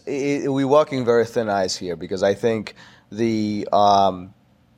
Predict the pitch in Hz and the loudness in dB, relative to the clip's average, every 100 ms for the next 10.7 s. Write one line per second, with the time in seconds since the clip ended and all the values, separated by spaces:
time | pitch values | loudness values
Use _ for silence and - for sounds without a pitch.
0 | _ - _ - 104 98 92 87 - - | _ -20 _ 0 2 4 2 0 -2 -6
1 | - 120 127 139 135 123 110 101 101 95 | -6 -2 0 0 0 2 0 -2 -8 -6
2 | 110 - 101 92 92 90 92 95 101 98 | -6 -4 -4 -4 -8 -4 2 4 4 2
3 | 92 85 76 73 - 76 73 71 71 - | -2 -4 -6 -8 -10 -10 -8 -8 -10 -14
4 | _ - - - - 90 85 78 92 95 | _ -20 -20 -20 -8 -6 -6 -4 -2 -2
5 | - 92 95 98 113 - 131 131 123 - | -2 -4 -2 0 0 2 0 0 -2 -2
6 | 123 120 110 101 - 123 127 - - 101 | -2 -2 -2 -4 -2 2 2 2 -4 -6
7 | 95 - - - _ 104 98 92 - - | -10 -20 -20 -20 _ -10 -6 -4 -6 -10
8 | _ - 104 87 101 - 101 110 127 151 | _ -10 -8 -4 -4 -4 -6 -6 -2 4
9 | 170 160 151 131 117 120 151 190 139 156 | 4 4 0 -6 -4 0 2 2 -2 -4
10 | 185 - 151 135 123 117 113 | -4 -2 -2 0 2 0 0